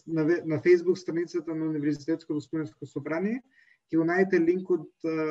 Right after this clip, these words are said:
за пријавување, доколку сака да следите во живо преку Zoom. Доколку не успеете да се пријавите или пак,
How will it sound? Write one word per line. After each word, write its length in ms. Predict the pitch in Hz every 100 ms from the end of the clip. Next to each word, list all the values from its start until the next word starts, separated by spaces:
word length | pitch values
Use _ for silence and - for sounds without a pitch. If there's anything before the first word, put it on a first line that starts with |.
| 151 147 143 143
за 240 | 135 156 131
пријавување, 680 | 156 151 151 170 190 180
доколку 320 | 165 175 165 160
сака 320 | 165 165 156
да 120 | 156
следите 400 | - 160 156 156
во 120 | 147
живо 300 | 135 156 156 151 -
преку 240 | 147 139
Zoom. 340 | 135 190 269 - _ _ _ _ _ -
Доколку 400 | 180 202 196 202
не 120 | 196
успеете 360 | 202 208 202 208
да 60 |
се 100 | 202
пријавите 640 | 196 190 180 185 190 196 185
или 300 | 175 175 190
пак, 300 | 180 175 -